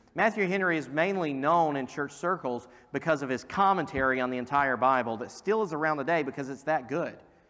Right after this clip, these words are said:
He was a Puritan in the sixteen hundreds. I'll tell you something about Matthew Henry. Matthew Henry had six kids. Only one of them lived to be twenty. In fact, they had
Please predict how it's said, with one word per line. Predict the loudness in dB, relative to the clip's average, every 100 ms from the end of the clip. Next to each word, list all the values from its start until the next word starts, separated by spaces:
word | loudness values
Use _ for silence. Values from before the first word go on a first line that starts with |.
| _ _ _ _ _ -2
He | 0
was | 0
a | -2
Puritan | 2 4 4 0 -6
in |
the | -6
sixteen | -8 -10 -8 -8
hundreds. | -4 -4 -4 -10 -12 -20 _ _ _ _ _ _ _ _ _ _ _ _ _ _ _ _ _ _
I'll |
tell | -2
you | 0
something | 0 -2 0
about | 0
Matthew | 2 -2 -4 -8
Henry. | -6 -4
Matthew | -2 -4 -4
Henry | -6 -4 -2
had | -4 -4
six | -12 -14
kids. | -8 -8 -8 -12 -20 _ _ _ _ _ _ _ _ _ _ _ _ _ _ _ _ _ _ _ -8
Only | -6 -4
one | -6 -4 -2
of | -4
them | -4 -4
lived | -6 -8
to |
be | -10 -10
twenty. | -10 -14 -14 -20 _ _ _ _ _ _ _ _ _ _ _ _ _ _ _ _
In | -14
fact, | 0 2 2 0
they | -2 0
had | 2 0